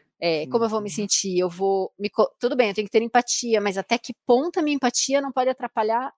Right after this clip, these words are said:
Speaker 1: a minha atuação profissional? Então, tem que ter in-, inteligência emocional, porque nós, vo-, você vai ter que aprender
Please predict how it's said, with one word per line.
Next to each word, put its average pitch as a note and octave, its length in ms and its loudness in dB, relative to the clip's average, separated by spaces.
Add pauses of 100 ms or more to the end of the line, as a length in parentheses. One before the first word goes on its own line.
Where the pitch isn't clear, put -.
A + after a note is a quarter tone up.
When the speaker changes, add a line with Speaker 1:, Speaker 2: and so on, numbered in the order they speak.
Speaker 1:
a A#3 80 2
minha A3 160 2
atuação A3+ 440 -2 (220)
profissional? F#3 540 0 (760)
Então, F#3+ 200 2
tem F#3 140 -4
que - 60 -12
ter G3 140 4
in-, F#3+ 220 0
inteligência G3+ 440 -2
emocional, F#3+ 480 0
porque - 300 -4
nós, F3 300 0
vo-, F#3 160 0
você F#3 180 -2
vai G#3+ 60 4
ter A3 100 0
que - 80 -10
aprender G3+ 540 -2